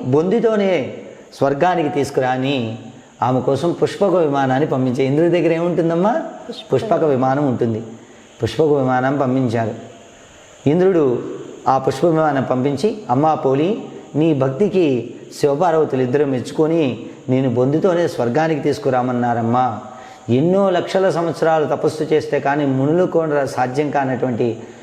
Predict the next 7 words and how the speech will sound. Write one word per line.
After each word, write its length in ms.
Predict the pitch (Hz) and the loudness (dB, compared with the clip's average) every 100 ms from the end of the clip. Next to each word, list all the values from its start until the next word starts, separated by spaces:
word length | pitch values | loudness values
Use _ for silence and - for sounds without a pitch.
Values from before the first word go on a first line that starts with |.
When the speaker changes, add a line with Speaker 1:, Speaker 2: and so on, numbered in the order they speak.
| - - 113 | -20 -6 0
Speaker 1:
ఆ 180 | 117 | 0
పార్వతీ 480 | 110 117 123 151 170 | 0 0 0 0 0
పరమేశ్వరుల 440 | 160 143 139 131 127 | 0 0 0 0 -2
యొక్క 140 | 120 | 0
అనుగ్రహం 760 | 104 123 131 147 135 135 107 113 - - 123 | 0 2 2 2 0 -2 -4 -8 -14 -6 0
నీకు 520 | 135 156 151 123 107 - - | 0 2 2 2 -2 -8 -12
సత్వరంగా 760 | - 143 - 208 220 185 147 113 | -2 -2 0 0 2 2 0 -2